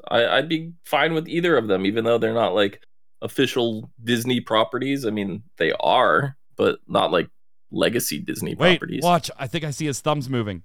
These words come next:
Speaker 2: Yeah, it worked!
Speaker 1: <laughs>
Speaker 2: B-roll,
Speaker 1: You got
Speaker 2: baby.
Speaker 1: it.
Speaker 2: Troy's just, he's had enough.
Speaker 1: Come on, that, that's, that's so casual, and then he's
Speaker 2: Troy's
Speaker 1: just, like, defeated.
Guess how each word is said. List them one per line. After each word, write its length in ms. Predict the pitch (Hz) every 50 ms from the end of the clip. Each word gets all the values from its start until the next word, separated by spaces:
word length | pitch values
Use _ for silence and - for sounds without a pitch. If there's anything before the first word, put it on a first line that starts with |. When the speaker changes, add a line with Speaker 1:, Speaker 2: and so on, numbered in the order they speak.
| - -
Speaker 2:
Yeah, 960 | - - 330 339 359 359 359 359 359 359 349 349 339 330 311 294 285 277
it 80 | 277 294
worked! 560 | 320 349 359 381 359 330 240 196 - - 175 185 202 - - - - - - - - -
Speaker 1:
<laughs> 100 | - - - 403 - - 453 - - 508 - - - - - 466 - - - - - - - - - - - - - - - - - - - - - - 127 151
Speaker 2:
B-roll, 500 | 185 277 294 285 262 262 247 240 233 220
Speaker 1:
You 0 |
got 360 | - 226 254 262 240 - -
Speaker 2:
baby. 100 | 131 -
Speaker 1:
it. 80 | - - - - - - - - -
Speaker 2:
Troy's 320 | - 143 170 180 175 147
just, 200 | 143 165 147 123 - -
he's 180 | 123 131 147 135
had 160 | 147 151 143
enough. 340 | 143 160 180 170 - - - - - - -
Speaker 1:
Come 160 | - 180 156
on, 120 | 135 135 151
that, 140 | 180 -
that's, 300 | - - 180 190 - -
that's 260 | - - 208 214 - -
so 240 | - - 170 165
casual, 600 | 135 - - 110 101 104 110 107 107 101 95 104
and 80 | 107 107
then 80 | 113 117
he's 80 | 110
Speaker 2:
Troy's 220 | 123 139 151 160 156
Speaker 1:
just, 20 |
like, 180 | 107 104 - -
defeated. 720 | 101 - - - - - 110 110 107 92 82 76 -